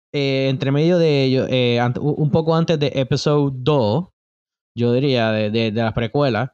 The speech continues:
que es ya cuando están los clones, pero antes de que los Jedi se enteren y todavía están dando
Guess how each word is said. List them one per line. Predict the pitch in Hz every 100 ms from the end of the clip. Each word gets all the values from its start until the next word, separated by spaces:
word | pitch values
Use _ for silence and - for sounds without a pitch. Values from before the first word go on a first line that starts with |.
| _ _
que | - 113
es |
ya | 113 127
cuando | 123 123 120 110 107 104
están | - 110
los | 117 -
clones, | 160 175 170 156 156 _ _
pero | 127 120
antes | 123 120 131
de | 131
que | 131 123 120 120
los | 123 120
Jedi | 120 120 120
se | -
enteren | 123 - 139 135 131
y | 120 117 110
todavía | - 113 110
están | - 120 117
dando | 117 113 113 107